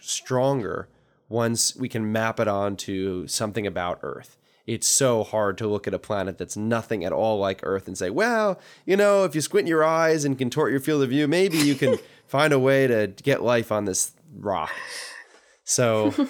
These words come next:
Speaker 2: <laughs>
Speaker 1: we'll see, one thing at a time. And with that,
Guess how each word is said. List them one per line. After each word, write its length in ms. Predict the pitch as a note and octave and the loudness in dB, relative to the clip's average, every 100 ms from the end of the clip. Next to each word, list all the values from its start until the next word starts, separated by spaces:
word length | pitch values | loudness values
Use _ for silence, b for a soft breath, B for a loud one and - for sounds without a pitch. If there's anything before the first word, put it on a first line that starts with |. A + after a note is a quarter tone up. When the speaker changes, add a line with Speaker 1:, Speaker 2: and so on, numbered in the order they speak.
| - _ | -4 _
Speaker 2:
<laughs> 300 | _ _ - | _ _ 0
Speaker 1:
we'll 160 | D3+ | 2
see, 260 | C#3+ A#2+ G2+ | 2 0 0
one 220 | A2 B2 | -2 -2
thing 180 | B2 A2+ | -2 -2
at 60 | |
a 60 | G#2 | -2
time. 420 | - A2 G#2+ G2 - b b b b b _ _ _ _ _ _ - | -4 -8 -8 -12 -16 b b b b b _ _ _ _ _ _ -2
And 120 | D3+ | 2
with 160 | E3 C3+ | 2 2
that, 480 | F3+ F#3 C3+ B2+ | 2 2 2 0